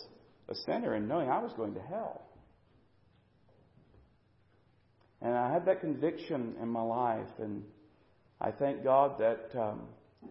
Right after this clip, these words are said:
I yielded to the Spirit's working and placed my faith in Christ.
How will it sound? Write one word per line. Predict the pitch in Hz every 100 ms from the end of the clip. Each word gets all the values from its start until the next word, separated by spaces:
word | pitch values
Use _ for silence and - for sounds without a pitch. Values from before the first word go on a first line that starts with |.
| - - _ _ _
I | - 107 110
yielded | 110 156 160 127
to | 131
the | 120
Spirit's | - 131 120 -
working | 107 139 147 117 104
and | 104 -
placed | 123 120 -
my | 104
faith | 123 127 127
in | 110
Christ. | - 160 139